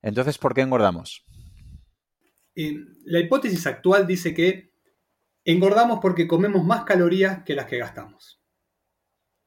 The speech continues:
Speaker 2: Básicamente, ¿no? Es una ley termodinámica.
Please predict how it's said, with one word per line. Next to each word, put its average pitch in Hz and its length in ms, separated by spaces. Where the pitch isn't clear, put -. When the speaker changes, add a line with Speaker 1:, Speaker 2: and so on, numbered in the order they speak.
Speaker 2:
Básicamente, 117 640
¿no? 190 280
Es - 180
una 131 140
ley 165 360
termodinámica. 127 720